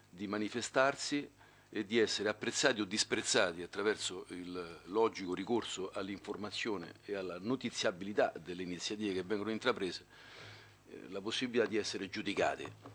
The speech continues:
Devo dire, mi dispiace che il collega Peluffo ancora una volta, per la terza volta consecutiva, abbia stigmatizzato il comportamento di chi utilizza in quota parte questa,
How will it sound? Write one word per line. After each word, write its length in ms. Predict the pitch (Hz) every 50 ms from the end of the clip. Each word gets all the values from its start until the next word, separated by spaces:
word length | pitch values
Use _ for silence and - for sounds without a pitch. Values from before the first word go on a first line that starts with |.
| - - - - - - - - - - - - - - - - - - - - - - - - - - - - -
Devo 260 | - - 131 131 123
dire, 460 | 123 135 131 120 120 127 - - - -
mi 220 | - - - - -
dispiace 500 | - - - - 107 104 107 104 - 90
che 80 | 85 85
il 80 | 85 80
collega 340 | - 92 95 98 92 92
Peluffo 400 | 85 90 98 107 107 - - 90
ancora 240 | 87 87 85 101 92
una 100 | 95 95
volta, 340 | 95 107 110 110 107 - 101
per 100 | 85 92
la 80 | 92 95
terza 260 | 92 101 - - -
volta 240 | 104 107 95 - 101
consecutiva, 640 | 90 101 98 - - 98 90 104 104 110 107 98 95
abbia 360 | 95 90 87 98 92 90 80 -
stigmatizzato 800 | - - - - 110 104 101 101 90 92 90 82 107 120 117 104
il 80 | 98
comportamento 680 | - - 95 90 - 98 - - 98 104 110 110 - 101
di 160 | 92 98 95
chi 200 | 92 107 107 - - - - - - - - - - - -
utilizza 680 | - 110 113 113 117 117 131 123 - - 107 104 98 101
in 180 | - 104 104 101
quota 260 | - 127 123 - 110
parte 640 | 104 127 123 120 107 107 - - 95 92 90 87 -
questa, 580 | - - 107 104 - - - 104 95 90 85